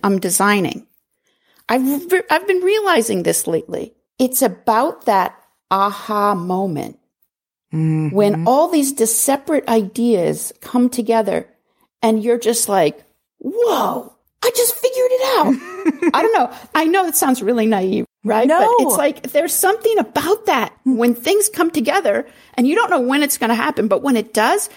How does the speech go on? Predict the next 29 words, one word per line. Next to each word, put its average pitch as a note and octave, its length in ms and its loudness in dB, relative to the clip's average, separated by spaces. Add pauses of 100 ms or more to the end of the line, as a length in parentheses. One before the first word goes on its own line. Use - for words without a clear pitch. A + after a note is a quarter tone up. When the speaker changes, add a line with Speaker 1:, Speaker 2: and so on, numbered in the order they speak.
(280)
Speaker 1:
it - 220 -2
gives A#3 260 0
you E3 120 -4
chills. - 840 0 (100)
Speaker 2:
That's C#4 360 0
Speaker 1:
And B3 140 2
I'm B3+ 220 2
addicted A3+ 460 0
to F3 80 -4
that. C#3+ 220 0
So F3+ 80 -2
I F3 60 2
guess E3+ 200 -2
I'm - 140 -6
an F3 220 -2
adrenaline E3 500 -2
junkie. E3 540 -2 (160)
Speaker 2:
That's G#3+ 380 0
the B3+ 100 0
fix, - 560 -2
right? G#3 340 2
That, A3 320 0
and G#3+ 160 0
that's G#3+ 220 0
the A#3 160 0
high A3 320 0
we G#3 140 -2
keep - 260 -4
chasing. F3 800 -2